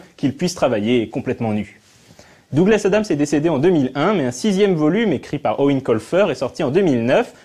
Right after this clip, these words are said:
pour célébrer le trentième anniversaire du premier roman. De nombreux éléments de la culture geek sont issus des écrits de Douglas Adams. Notons par exemple le poisson Babel, Babel Fish en anglais, le personnage de Trillian qui a donné son nom à un logiciel de chat,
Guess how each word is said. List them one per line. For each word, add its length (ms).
pour 140
célébrer 360
le 100
trentième 380
anniversaire 500
du 80
premier 260
roman. 320
De 180
nombreux 360
éléments 260
de 80
la 80
culture 420
geek 180
sont 160
issus 260
des 180
écrits 240
de 60
Douglas 320
Adams. 340
Notons 240
par 160
exemple 360
le 120
poisson 300
Babel, 420
Babel 300
Fish 260
en 80
anglais, 360
le 100
personnage 400
de 80
Trillian 520
qui 140
a 40
donné 200
son 180
nom 180
à 60
un 40
logiciel 440
de 100
chat, 380